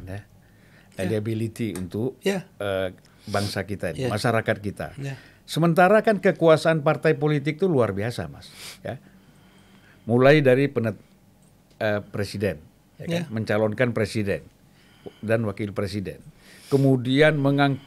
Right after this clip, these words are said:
Speaker 1: men-, eh, B P K, itu
Speaker 2: Ya.
Speaker 1: harus lewat fit and proper test D P R. Mahkamah Agung.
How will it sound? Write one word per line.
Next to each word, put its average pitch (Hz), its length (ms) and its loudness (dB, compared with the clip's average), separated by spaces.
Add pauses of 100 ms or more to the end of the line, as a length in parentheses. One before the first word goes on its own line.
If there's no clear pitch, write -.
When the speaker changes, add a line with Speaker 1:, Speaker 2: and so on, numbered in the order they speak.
Speaker 1:
men-, 139 320 0
eh, 127 460 0 (120)
B 123 200 2
P 123 140 2
K, 110 300 0 (240)
itu 107 160 -6
Speaker 2:
Ya. 117 100 2
Speaker 1:
harus 117 140 0
lewat 113 260 0
fit 117 160 -6
and 107 160 -6
proper 104 320 -4
test 104 200 -6
D 98 100 -6
P 95 100 -14
R. 76 280 -8
Mahkamah 143 600 4
Agung. 113 440 0